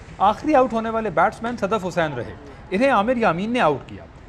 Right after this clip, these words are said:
सदफ हुसैन आठ रन बना सके। मुनीर रियाज तेईस रन बनाकर not out रहे। सदर्न पंजाब की जानिब से जाहिद महमूद चार विकेटें हासिल करके कामयाब bowler रहे। नॉर्दर्न को सदर्न पंजाब के खिलाफ पहली innings में छियानवे रन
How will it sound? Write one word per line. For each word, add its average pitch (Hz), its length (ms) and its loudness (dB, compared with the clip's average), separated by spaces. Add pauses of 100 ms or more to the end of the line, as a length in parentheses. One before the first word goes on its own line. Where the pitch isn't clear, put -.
(160)
सदफ 196 200 2
हुसैन 220 300 -2
आठ 196 320 2
रन 175 140 -2
बना 127 240 -2
सके। - 760 -16
मुनीर 247 280 0
रियाज 262 300 4
तेईस 247 280 -2
रन 254 160 -2
बनाकर 196 440 0
not 185 180 2
out - 220 -2
रहे। - 680 -16
सदर्न 254 320 2
पंजाब 208 360 4
की 254 100 -4
जानिब 185 300 0
से 269 200 -2
जाहिद 185 280 2
महमूद 214 340 -4
चार 208 240 2
विकेटें 208 260 -6
हासिल 170 280 -4
करके 196 320 -2
कामयाब 185 400 2
bowler 123 240 0
रहे। - 800 -16
नॉर्दर्न 196 360 2
को 285 160 2
सदर्न 226 280 -2
पंजाब 226 340 0
के 269 120 -8
खिलाफ 226 360 0
पहली 226 260 0
innings 214 280 -6
में 240 140 -2
छियानवे 240 520 0
रन 180 140 -2